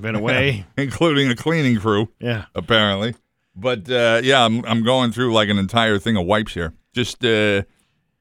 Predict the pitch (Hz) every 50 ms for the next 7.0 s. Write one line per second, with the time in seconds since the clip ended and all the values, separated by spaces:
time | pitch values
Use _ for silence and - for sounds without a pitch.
0 | _ _ _ _ - 123 175 208 208 196 190 180 151 - 156 151 156 156 151 143
1 | 151 143 135 123 107 90 101 110 120 131 131 131 135 127 123 117 110 104 95 104
2 | 110 110 107 98 87 82 - - - _ _ - 104 113 123 123 - - 127 117
3 | 110 107 110 113 110 107 90 90 101 101 101 98 85 73 69 - - - 139 156
4 | 151 120 92 127 135 147 165 190 208 - - 147 113 104 104 113 127 143 139 -
5 | 131 117 107 101 101 101 95 90 85 80 - 131 151 139 92 78 65 62 64 -
6 | _ _ _ _ _ _ 95 95 90 80 76 73 69 67 65 62 58 57 69